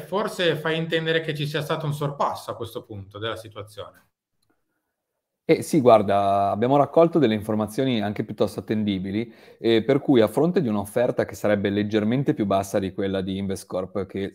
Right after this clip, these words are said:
Speaker 2: eh, era intorno al miliardo e due, miliardo centottanta milioni più o meno, eh, ci sarebbe invece questa offerta del fondo Redbird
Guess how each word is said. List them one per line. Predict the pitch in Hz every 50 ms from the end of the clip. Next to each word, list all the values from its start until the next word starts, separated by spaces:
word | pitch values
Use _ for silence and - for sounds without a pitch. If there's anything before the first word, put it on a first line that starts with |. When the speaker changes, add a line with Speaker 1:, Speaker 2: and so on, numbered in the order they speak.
| - _
Speaker 2:
eh, | - 82 95 92 90 90 90
era | 95 95
intorno | 95 98 95 95 - 107 104 107 110
al | 107
miliardo | 104 98 95 98 98 98 98 98 98
e | 95 92
due, | 98 101 101 95
miliardo | 95 95 95 95 98 101 101
centottanta | 101 - 107 101 98 - 95 - - 98 95 95 95
milioni | 95 98 95 98 95 92 92 90
più | - - 92
o |
meno, | 92 95 90 90 101 113 120 _ _ _ _ _ _ _ _ _
eh, | - 117 107 107 104
ci | 104
sarebbe | - - 151 143 110
invece | 110 123 127 110 117
questa | 101 - 117 117 -
offerta | 117 - - 120 113 104 - 110
del | 104 104 104
fondo | - 120 113 110 107 104
Redbird | 104 113 107 101 98 104 110 113 123 127 143 151